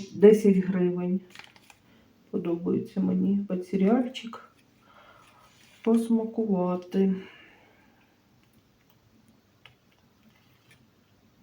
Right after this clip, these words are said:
Зелений лучок. Хочу ще зробити салат, редис, е, сметана, зелений лучок, огірок і яйця.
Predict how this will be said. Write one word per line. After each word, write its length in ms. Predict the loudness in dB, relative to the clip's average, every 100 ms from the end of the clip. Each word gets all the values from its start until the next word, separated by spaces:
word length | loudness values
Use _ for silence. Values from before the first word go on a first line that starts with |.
| _ -20 -18 -20 -6
Зелений 500 | 4 8 10 10 8
лучок. 580 | 8 6 4 -2 2 4 2 -4 -8 -10 -10 -10 -12 -14 -4 -2 0 0 0 -2 -4 -10 -6 -6 -6 -6 -6 -2
Хочу 300 | -2 0 -2
ще 240 | -4 0 0
зробити 480 | 2 0 0 0 0
салат, 480 | 4 6 6 4
редис, 580 | 0 0 6 4 4 -2
е, 280 | 4 6 6
сметана, 840 | 4 4 4 6 8 8 6 4
зелений 420 | 4 4 4 2 2
лучок, 480 | 0 2 2 4
огірок 460 | 4 4 4 4 4
і 60 | 2
яйця. 540 | 2 -2 -4 -6 -8